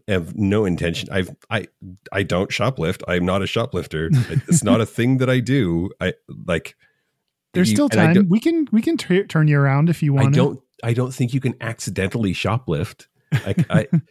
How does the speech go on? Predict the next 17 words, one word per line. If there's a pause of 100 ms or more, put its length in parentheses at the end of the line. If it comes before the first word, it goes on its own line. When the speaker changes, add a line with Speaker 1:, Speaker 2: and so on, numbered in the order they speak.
Speaker 2:
<laughs>
Speaker 1:
but (340)
I'll,
I'll
be
worried
about,
like,
if
I
walk
around
too
much
without
picking
something